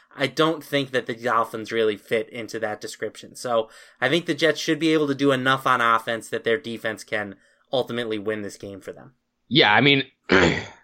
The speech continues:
Speaker 2: and you mentioned this in your notes. You didn't say it, but, like, the one Brock Osweiler dub is, you know, when he basically caught the Bears by surprise 'cause they didn't expect him to start all week. Like, that's,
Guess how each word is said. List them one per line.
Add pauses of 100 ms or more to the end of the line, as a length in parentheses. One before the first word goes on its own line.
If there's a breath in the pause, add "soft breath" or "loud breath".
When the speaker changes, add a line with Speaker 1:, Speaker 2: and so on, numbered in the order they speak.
(120)
Speaker 2:
and
you
mentioned
this
in
your
notes.
You
didn't
say
it,
but,
like, (500)
the
one
Brock
Osweiler
dub
is,
you
know,
when
he (200)
basically
caught
the
Bears
by
surprise
'cause
they
didn't
expect
him
to
start
all
week.
Like,
that's,